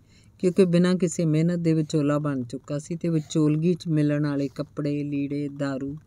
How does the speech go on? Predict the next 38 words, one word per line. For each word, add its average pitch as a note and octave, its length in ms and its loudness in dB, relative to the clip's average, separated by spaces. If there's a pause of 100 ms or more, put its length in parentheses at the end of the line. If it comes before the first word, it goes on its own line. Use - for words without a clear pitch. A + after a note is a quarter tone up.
(520)
ਸਿੱਕਾ E3 500 2
ਬਾਰੇ C#3+ 300 0
ਸੋਚ C3 300 -6
ਕੇ E3 160 -6
ਖੁਸ਼ G3 340 0
ਹੋ D#3+ 120 -2
ਰਿਹਾ - 180 -10
ਸੀ। - 200 -18 (720)
ਦੁਪਹਿਰੋਂ G#3 460 8
ਬਾਅਦ E3 400 2
ਪਿੰਡ E3+ 220 4
ਦੇ E3 160 4
ਸਟੇਸ਼ਨ D3 520 -2
ਤੋਂ D3+ 160 0
ਰੇਲ D3 220 2
ਗੱਡੀ C#3+ 340 -4
ਰਾਹੀਂ D3+ 220 -2
ਡੱਬੇ D3 340 -2
'ਚ D3 120 -6
ਬੈਠੇ D3+ 340 -4
ਗੱਲਾਂ D3+ 360 0
ਕਰਦੇ C#3 360 -6
ਜਾ C#3 220 -8
ਰਹੇ C3+ 180 -12
ਸੀ। - 280 -10 (640)
ਗੱਡੀ F#3 220 8
ਧੂਰੀ F#3 360 6
ਜੰਕਸ਼ਨ D3+ 460 2
'ਤੇ D#3 140 2
ਰੁਕੀ। D#3 360 -4 (580)
ਦੋਵੇਂ F3+ 400 2 (800)
ਹੇਠਾਂ F3 360 4
ਪਲੇਟਫਾਰਮ D#3 500 2
'ਤੇ D3+ 140 -2
ਉਤਰੇ D3 340 0
ਤੇ D#3+ 120 -2
ਜਾਖਲ D#3 420 0
ਵਾਲੀ D3 340 0